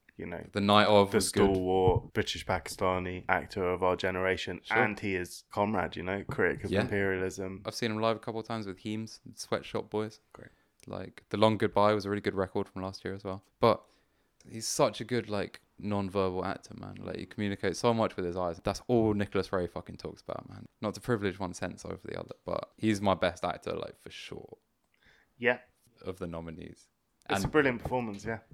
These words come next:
Speaker 2: yeah, the film is worth watching for, like, a lot of reasons.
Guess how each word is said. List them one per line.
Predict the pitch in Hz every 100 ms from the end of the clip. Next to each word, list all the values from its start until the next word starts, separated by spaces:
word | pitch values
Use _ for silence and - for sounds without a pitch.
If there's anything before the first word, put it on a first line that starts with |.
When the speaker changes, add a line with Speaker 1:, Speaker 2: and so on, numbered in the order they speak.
| - _
Speaker 2:
yeah, | - 95
the | 95
film | 120 104 98
is | 101
worth | 95 90 - - _ -
watching | 90 - 87
for, | - 87
like, | 87 -
a |
lot | 90 87
of |
reasons. | 85 85 85 85